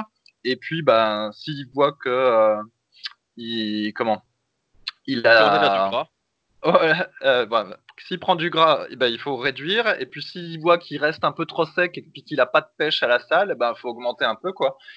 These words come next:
Speaker 1: Mais il n'y a pas de réponse magique à cette question. En tout cas, c'est mon point de vue.
Speaker 2: Ouais, non, mais c'est, moi, je rebondis sur la première partie de la, la question. C'est vrai que quand on est naturel, qu'on prend pas de produits dopants, et cetera,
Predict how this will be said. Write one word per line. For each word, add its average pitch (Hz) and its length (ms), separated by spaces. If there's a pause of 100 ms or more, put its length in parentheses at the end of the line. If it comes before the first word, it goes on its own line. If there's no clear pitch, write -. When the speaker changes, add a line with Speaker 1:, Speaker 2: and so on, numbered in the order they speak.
(200)
Speaker 1:
Mais 120 140
il 110 40
n'y 110 60
a 104 60
pas 143 140
de 131 60
réponse 135 400
magique 139 380
à 101 440
cette - 200
question. 127 500
En 107 100
tout - 120
cas, - 100
c'est - 140
mon 113 100
point 117 140
de 104 60
vue. - 120 (1040)
Speaker 2:
Ouais, 208 200
non, 208 140
mais 160 220
c'est, 127 500 (160)
moi, 139 140
je 139 40
rebondis 139 240
sur - 120
la 127 80
première 135 200
partie 139 280
de 131 40
la, 120 140
la 117 140
question. 208 340 (560)
C'est - 140
vrai 196 100
que 175 60
quand 202 200
on 190 80
est 160 80
naturel, 165 380
qu'on 120 100
prend 107 80
pas 180 100
de - 40
produits 165 180
dopants, 156 220
et - 40
cetera, 151 500